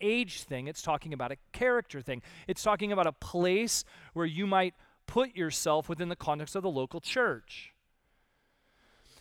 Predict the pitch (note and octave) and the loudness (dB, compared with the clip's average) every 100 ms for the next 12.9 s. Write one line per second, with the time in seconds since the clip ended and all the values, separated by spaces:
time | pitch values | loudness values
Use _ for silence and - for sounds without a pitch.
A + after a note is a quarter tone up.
0 | _ G3+ F3+ A#3 G#3 F3+ A3 C4+ A3 E3+ | _ -2 4 4 4 2 2 2 2 0
1 | F3 - E3+ D3+ D#3+ D#3 E3 - G#3 A3+ | -2 -2 2 4 4 0 -4 2 4 4
2 | D#3+ D#3 D#3 F#3 F3 D3+ D#3 E3+ E3 C#3 | 2 0 0 2 2 2 0 4 4 2
3 | - - C#3+ G#3 G#3+ F#3+ A3+ F3+ D#3+ C#3+ | -2 -6 -2 0 2 2 4 2 0 -2
4 | B2 A#2+ F3+ G3 G#3 C#3 D#3+ F3+ F#3+ F#3+ | -4 -2 0 0 0 -2 -4 -4 -2 -2
5 | D3+ F3 B2 A2+ - - _ _ _ _ | -2 -4 -6 -10 -18 -20 _ _ _ _
6 | _ _ _ D#3 D#3+ G3+ G#3+ A#3 F#3 D#3+ | _ _ _ -4 4 4 4 0 -2 0
7 | F#3 A3 G3 C#3+ D#3 C#3+ D3 D3 B2 - | 0 0 -4 -4 -4 -4 -4 -4 -6 -6
8 | D#3+ G3 G#3+ A3 A3+ A3+ G3 _ _ _ | -4 -2 0 2 0 -2 -8 _ _ _
9 | _ _ _ _ _ _ _ _ D3+ D3+ | _ _ _ _ _ _ _ _ -6 -2
10 | F#3 G#3 G#3+ - - G3+ F#3 D3+ D#3+ - | 0 0 0 -4 -2 0 0 -2 -6 -14
11 | - _ _ _ _ - G3+ G3 E3+ - | -18 _ _ _ _ -12 -4 -2 -2 -4
12 | - G3 A3 G#3+ F#3+ - F#3+ F3 C#3 | -2 0 2 0 0 2 4 4 0